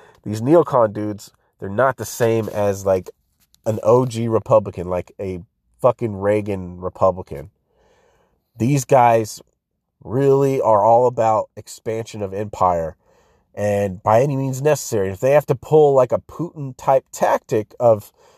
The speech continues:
saying, "Oh, we gotta go there because terrorist," or what, if these motherfuckers will do that, and they,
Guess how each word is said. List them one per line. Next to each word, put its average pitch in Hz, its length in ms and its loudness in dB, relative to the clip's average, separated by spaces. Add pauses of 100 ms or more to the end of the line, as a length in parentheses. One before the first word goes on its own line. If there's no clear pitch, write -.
(140)
saying, 127 340 0
"Oh, 139 220 6
we 143 80 0
gotta 139 240 2
go 135 300 0
there 131 220 0
because 120 680 -4 (300)
terrorist," 143 760 2
or 104 80 -6
what, 104 220 -2
if - 140 -20
these 123 200 -10
motherfuckers 160 640 -6 (300)
will 143 260 -6 (160)
do 180 240 -2
that, 117 340 -2
and 92 220 -6
they, 110 320 0